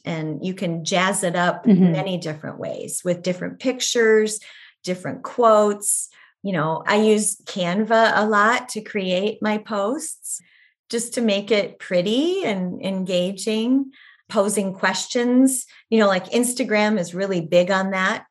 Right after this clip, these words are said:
Speaker 1: where you put little stickers and things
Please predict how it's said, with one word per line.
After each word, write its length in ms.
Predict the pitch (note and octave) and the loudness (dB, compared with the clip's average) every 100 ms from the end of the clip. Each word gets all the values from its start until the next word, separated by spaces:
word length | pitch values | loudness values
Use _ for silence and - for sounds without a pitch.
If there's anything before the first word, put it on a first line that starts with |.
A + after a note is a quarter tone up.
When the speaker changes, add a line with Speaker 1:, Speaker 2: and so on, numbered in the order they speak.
| _ _ _ - | _ _ _ -2
Speaker 1:
where 540 | F#3+ F3+ F3+ F3+ F3 | 2 4 4 2 0
you 100 | F3+ | -4
put 220 | G#3 G#3 - | 0 0 2
little 200 | F#3 E3+ | 0 0
stickers 760 | - - A3 A#3 A3 A3 A3+ | -2 2 2 6 6 6 4
and 180 | G#3+ G#3+ | -2 -2
things 460 | A3 G#3+ G#3+ G#3+ | -2 0 0 -2